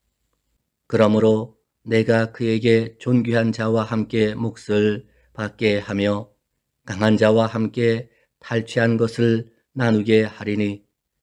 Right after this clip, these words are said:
이는 그가 자기 영혼을 버려 사망에 이르게 하며 범죄자 중 하나로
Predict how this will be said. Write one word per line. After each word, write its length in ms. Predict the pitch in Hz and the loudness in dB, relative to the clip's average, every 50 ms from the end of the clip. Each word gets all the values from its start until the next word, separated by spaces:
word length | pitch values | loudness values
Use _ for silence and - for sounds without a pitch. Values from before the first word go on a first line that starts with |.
| _ _ _ _ _ _ _ | _ _ _ _ _ _ _
이는 360 | - 113 107 110 110 110 110 | -4 0 2 4 4 4 2
그가 560 | 110 - 110 107 117 117 113 110 110 113 - _ _ _ _ _ _ | 0 -2 -2 0 0 0 0 0 -2 -6 -10 _ _ _ _ _ _
자기 560 | - - 117 113 110 123 117 117 113 - - - | -10 -6 -6 -2 0 2 2 2 0 -2 -4 -2
영혼을 480 | 127 127 127 - 127 113 110 107 107 101 | -2 -2 0 0 2 4 4 4 2 0
버려 480 | - 104 101 107 104 104 104 107 - _ _ _ _ _ _ _ _ | -2 -2 0 0 0 0 -2 -4 -8 _ _ _ _ _ _ _ _
사망에 720 | _ _ - - 113 113 113 113 110 113 113 110 113 110 - | _ _ -10 -6 -2 0 0 2 2 2 2 2 0 0 -4
이르게 340 | - 120 113 113 110 123 117 | -4 -4 -2 -2 0 0 -2
하며 560 | 110 - 120 117 117 113 117 113 117 123 - _ _ _ _ _ _ _ _ _ _ _ | 0 -2 -2 0 2 2 2 0 -2 -6 -10 _ _ _ _ _ _ _ _ _ _ _
범죄자 640 | _ 120 123 123 120 113 123 113 - 117 110 110 107 | _ 2 4 4 4 2 0 2 4 4 4 2 0
중 340 | - 117 113 110 110 107 110 | -2 -2 -2 -2 -2 -4 -8
하나로 580 | - - 117 110 104 104 107 104 104 101 - | -12 -10 -8 -6 -6 -4 -6 -6 -8 -10 -14